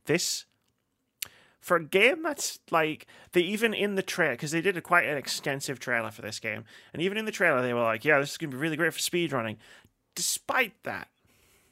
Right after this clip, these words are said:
I was looking at this game going, "This is really interesting. I'm really interested in this as a concept. This is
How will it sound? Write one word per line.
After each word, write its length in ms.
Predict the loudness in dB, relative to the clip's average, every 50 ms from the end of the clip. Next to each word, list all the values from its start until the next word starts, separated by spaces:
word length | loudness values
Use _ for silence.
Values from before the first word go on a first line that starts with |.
| _ _ _ _ _ _ _ _ _
I 120 | 8 8
was 160 | 8 8 6
looking 180 | 4 4 4 2
at 80 | 2 2
this 120 | -2 2
game 200 | 6 6 6 6
going, 220 | 6 4 2 2
"This 160 | 2 -2 -4 -6
is 100 | -6 -6
really 220 | -4 -4 -2 -2
interesting. 480 | -4 -4 -6 -6 -8 -8 -8 -12 -14 -14 _ _ _ _ _ _ _ -20 -20 _ _ _ _ _
I'm 200 | -10 -10 -10 -14 -12
really 480 | -10 -8 -4 -2 2 2 2 2 2
interested 400 | -2 -2 -2 -2 -2 -2 -4 -8
in 120 | -8 -8 -6 -8
this 160 | -10 -8 -8
as 40 | -10
a 40 | -4
concept. 560 | -2 -2 -2 -2 -4 -10 -14 -14 _ _ _
This 160 | -4 -4 -2
is 140 | -4 -8 -8